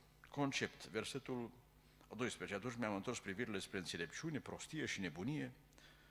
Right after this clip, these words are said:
căci ce va face omul care va veni după împărat?” Ceea ce s-a făcut și mai înainte. „Și am văzut că înțelepciunea este cu atât mai de folos decât nebunia,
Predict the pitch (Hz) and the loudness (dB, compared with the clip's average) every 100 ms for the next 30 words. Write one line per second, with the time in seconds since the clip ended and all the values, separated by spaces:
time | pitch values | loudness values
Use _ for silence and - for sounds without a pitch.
0 | - - - 160 - 247 196 147 156 151 | -20 -2 6 6 6 4 4 6 8 8
1 | 131 139 127 117 110 101 95 110 107 90 | 8 6 6 6 6 6 6 4 2 0
2 | 98 92 95 85 - - - - 160 - | 0 4 4 4 0 -2 0 -2 -6 -2
3 | 151 - 127 123 95 95 - 113 107 160 | -2 2 4 4 2 2 4 4 4 2
4 | - 160 120 104 - 147 131 117 117 101 | 2 2 2 2 4 4 4 0 4 4
5 | 143 170 143 104 - 104 120 98 - 98 | 4 2 2 2 2 2 2 -2 -4 0
6 | 101 87 82 78 98 | 0 0 -4 -4 -6